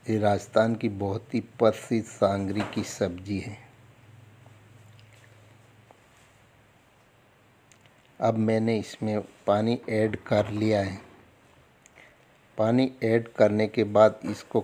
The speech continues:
करीब अपन दो मिनट तक उबाल आने तक पकाएंगे। मैंने करीब इसमें एक गिलास पानी यूज़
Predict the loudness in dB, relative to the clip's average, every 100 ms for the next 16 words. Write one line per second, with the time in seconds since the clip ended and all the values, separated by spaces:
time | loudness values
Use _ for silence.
0 | 0 0 0 -2 -6 -2 -2 0 0 0
1 | 0 -2 -2 -2 -2 -2 -2 0 4 4
2 | 2 -8 -6 -4 -4 -2 -2 -2 -2 -4
3 | 0 0 0 -4 -8 -14 _ _ _ _
4 | _ _ _ _ _ _ _ _ _ -20
5 | _ _ _ _ _ _ _ _ _ _
6 | _ _ _ _ _ _ _ _ _ _
7 | _ _ -20 -20 -20 _ _ _ _ _
8 | _ _ _ -20 -14 -2 0 2 2 0
9 | 2 2 2 -2 -8 -10 -4 0 0 -2
10 | -2 2 4 4 2 -2 0 0 -2 -2
11 | -4 -6